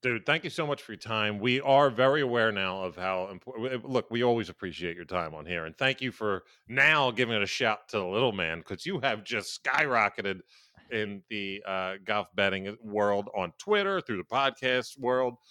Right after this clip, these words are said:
Um, so just thank you so much for being here. We really do appreciate it.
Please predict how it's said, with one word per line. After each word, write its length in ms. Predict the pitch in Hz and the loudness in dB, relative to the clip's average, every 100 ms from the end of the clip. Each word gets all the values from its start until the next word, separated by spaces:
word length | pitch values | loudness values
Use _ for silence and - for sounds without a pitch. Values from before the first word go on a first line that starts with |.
| _ _ - | _ _ -2
Um, 560 | 107 98 95 90 87 - _ _ | 2 2 2 -2 -6 -14 _ _
so 180 | - 131 | -2 0
just 200 | 143 - | 0 0
thank 180 | 117 95 | -2 -2
you 80 | |
so 160 | 92 98 | -6 -4
much 200 | 82 76 | -4 -8
for 80 | 85 | -10
being 180 | 80 71 | -12 -12
here. 160 | 73 82 | -16 -10
We 80 | 87 | -6
really 220 | 85 78 | -4 -6
do 100 | 78 | -10
appreciate 400 | - 85 - 87 | -14 -18 -20 -20
it. 120 | 85 | -20